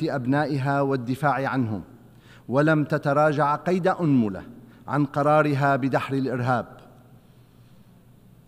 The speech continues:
ولم تمنعها الظروف الاقتصادية الصعبة من تأمين احتياجات شعبها.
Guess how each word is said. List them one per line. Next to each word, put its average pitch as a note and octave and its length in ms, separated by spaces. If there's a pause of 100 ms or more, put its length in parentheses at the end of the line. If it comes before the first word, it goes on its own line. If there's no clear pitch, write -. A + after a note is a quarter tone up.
(160)
ولم C3+ 260
تمنعها C#3 520
الظروف C3 440
الاقتصادية C3+ 720
الصعبة B2+ 480
من A#2+ 200
تأمين B2 720
احتياجات A#2 720
شعبها. F#2 580